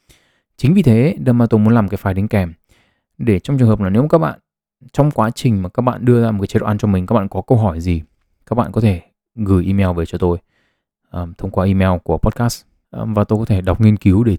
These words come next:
tìm câu trả lời, à, chính xác và phù hợp cho các bạn. À, khi đó thì tôi cũng có thể cập nhật cái file này để bổ sung thêm những cái thông tin,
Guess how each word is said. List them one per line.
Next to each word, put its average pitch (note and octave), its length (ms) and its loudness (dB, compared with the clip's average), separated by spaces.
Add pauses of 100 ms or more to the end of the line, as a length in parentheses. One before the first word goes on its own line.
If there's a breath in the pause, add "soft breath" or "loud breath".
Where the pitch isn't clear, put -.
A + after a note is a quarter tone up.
tìm F#2+ 300 2
câu G#2+ 140 0
trả F2+ 140 -4
lời, E2+ 300 -2 (220)
à, F#2 80 -12 (100)
chính G2+ 140 -4
xác C#3 280 -4
và F2+ 120 -4
phù - 180 -2
hợp F#2 200 2
cho G#2 120 -2
các A#2+ 120 -2
bạn. C#3 160 -4 (380)
À, G#2+ 100 -6 (120)
khi - 120 2
đó G#2+ 260 4
thì A2+ 80 -4
tôi G#2+ 200 4
cũng A#2 120 -8
có - 120 -8
thể G2+ 200 0
cập - 180 0
nhật G2+ 180 2 (400)
cái G2+ 140 -2
file G2+ 220 2
này F2 240 0
để E2+ 180 -10
bổ F2+ 220 -2
sung G#2 240 0
thêm G2+ 200 2
những G2+ 80 2
cái G#2 60 -2
thông G2+ 160 0
tin, G2 240 2